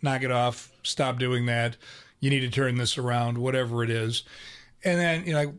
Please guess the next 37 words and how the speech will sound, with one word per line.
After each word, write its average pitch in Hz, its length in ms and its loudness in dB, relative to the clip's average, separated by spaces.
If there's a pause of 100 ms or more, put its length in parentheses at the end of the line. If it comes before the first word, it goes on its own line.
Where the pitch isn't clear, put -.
playing 156 280 2
basketball 147 640 2
and 135 80 -2
my 127 140 0
career 139 480 0
ended. 131 300 -2
I 131 60 0
mean, 131 120 0
I 160 40 2
remember 170 280 0
walking 131 480 0
around 135 420 0
in 170 200 0
a, 156 180 0
in 151 260 -2
a 175 140 2
thunderstorm 123 880 0 (560)
crying 120 680 0
because 139 360 0
my 151 240 2
iden-, 135 300 -2
a 143 60 0
lot 170 160 2
of 165 60 -2
my 139 140 0
identity 135 440 0
and 120 80 0
who 135 80 0
I 131 120 2
was 143 200 0
for - 140 -6
a 120 60 -2
long 127 320 0
time 170 260 0
was, 120 280 0 (360)
"I'm 185 180 0
a 175 100 -2